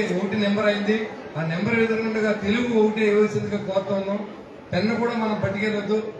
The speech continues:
పెన్ను కూడా అక్కడే ఇస్తారు. ఎందుకంటే వాళ్ళు ఇచ్చిన పెన్నుతోనే వేయాలి. కాబట్టి డిస్క్వాలిఫై అవ్వకుండా చూడవలసిందిగా కూడా మిమ్మల్ని కోరుకుంటూ, అదేవిధంగా మీ దగ్గర చదివిన పిల్లలు, స్టూడెంట్స్ ఇరవై ఒకటో,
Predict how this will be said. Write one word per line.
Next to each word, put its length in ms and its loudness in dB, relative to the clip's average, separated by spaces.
పెన్ను 200 -2
కూడా 200 2
అక్కడే 400 4
ఇస్తారు. 340 2
ఎందుకంటే 360 -4
వాళ్ళు 240 4
ఇచ్చిన 260 0
పెన్నుతోనే 440 2
వేయాలి. 400 2
కాబట్టి 320 -2
డిస్క్వాలిఫై 640 2
అవ్వకుండా 600 0
చూడవలసిందిగా 640 0
కూడా 180 -4
మిమ్మల్ని 340 -6
కోరుకుంటూ, 560 -2
అదేవిధంగా 420 2
మీ 120 4
దగ్గర 260 0
చదివిన 460 0
పిల్లలు, 360 -2
స్టూడెంట్స్ 480 -2
ఇరవై 400 -2
ఒకటో, 220 0